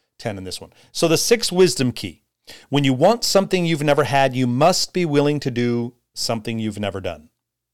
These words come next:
When you want something you've never had, when you want some kind of experience, when you want something, when you want some type of relationship, whatever it is, you must be willing to do something you've never done. Now, again,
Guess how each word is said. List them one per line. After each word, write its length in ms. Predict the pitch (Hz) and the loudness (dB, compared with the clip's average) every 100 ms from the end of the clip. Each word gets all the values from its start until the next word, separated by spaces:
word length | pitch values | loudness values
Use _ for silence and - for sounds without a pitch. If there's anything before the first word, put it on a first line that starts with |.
| _ _ _ _ _ _ | _ _ _ _ _ _
When 140 | - 101 | -14 -10
you 80 | 101 | 0
want 180 | 160 | 2
something 320 | 185 185 170 165 | 2 -4 -4 -6
you've 140 | 147 | -4
never 160 | 151 151 | -2 0
had, 340 | 123 110 120 _ _ | 2 0 -4 _ _
when 100 | 107 | -10
you 80 | 104 | -6
want 160 | 110 117 | -4 -4
some 140 | 123 | -6
kind 180 | - 107 | -4 -6
of 60 | |
experience, 680 | 98 - - 165 160 156 - | -6 -8 0 2 2 0 -2
when 100 | 113 | -6
you 100 | 110 | -4
want 180 | 110 117 | -6 -6
something, 920 | - 113 98 - - 170 160 160 143 | -6 -6 -8 -4 2 2 2 -2 -6
when 120 | 107 | -8
you 80 | 107 | -8
want 180 | 110 104 | -6 -6
some 140 | 110 | -6
type 160 | 110 110 | -6 -8
of 120 | 95 | -6
relationship, 720 | 107 147 170 147 - 147 - - | 0 2 2 0 0 0 -2 -6
whatever 220 | 120 139 | 0 2
it 60 | |
is, 160 | 113 92 - - - | 0 -6 -12 -20 -10
you 120 | 127 | -4
must 340 | 120 139 185 - | 0 2 2 0
be 240 | 185 135 _ - | -6 -8 _ -2
willing 320 | 143 165 175 | 0 0 -2
to 100 | 147 | -4
do 160 | 127 | -2
something 480 | 123 120 107 110 107 - _ _ _ _ _ _ | -2 -4 -4 -6 -6 -14 _ _ _ _ _ _
you've 320 | 113 113 - _ _ | -6 -6 -8 _ _
never 320 | 107 110 107 | -6 -4 -2
done. 180 | 92 78 _ _ _ _ _ _ _ _ _ _ _ _ | -4 -10 _ _ _ _ _ _ _ _ _ _ _ _
Now, 220 | 113 123 | -2 2
again, 400 | 135 135 147 80 | 4 2 0 -2